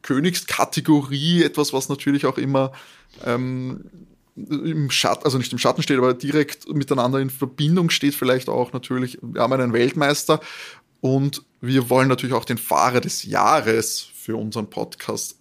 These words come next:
da küren oder zumindest unsere, ähm, Meinungen da in den Ring werfen. Ähm, möchten wir anfangen von euch? Fahrer des Jahres ist natürlich,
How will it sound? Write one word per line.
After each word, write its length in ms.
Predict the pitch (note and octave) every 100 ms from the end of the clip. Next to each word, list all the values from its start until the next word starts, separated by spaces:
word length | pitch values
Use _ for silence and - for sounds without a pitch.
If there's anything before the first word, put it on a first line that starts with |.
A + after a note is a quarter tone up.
| -
da 100 | A2+
küren 360 | - B2 C3+
oder 160 | A2+ G2+
zumindest 400 | - A2 A2+ -
unsere, 540 | A2 A2 A2 A2 A2 A2 - - - _ -
ähm, 260 | A#2 A2+
Meinungen 580 | A2+ F2 B2+ C3 A#2+ A#2
da 320 | A#2 A2+ A#2 -
in 140 | A#2 A#2+
den 100 | A#2
Ring 340 | A#2+ C#3+ B2+
werfen. 680 | G#2+ B2 - - B2 D#3 F3 - - - -
Ähm, 640 | C3 C#3 D#3 D#3 D#3 D3 - _
möchten 380 | - D3 F3 F3+
wir 160 | A3+ E3+
anfangen 400 | - B3 A#3+ A#3+
von 140 | A3+
euch? 380 | A#3 F4+ - - _
Fahrer 380 | _ - B2+ G#3
des 200 | F#3 -
Jahres 520 | C3 F#2 F#3+ A3+ A3
ist 160 | E3 -
natürlich, 720 | D#3+ - D#3 D#3+ D#3+ - -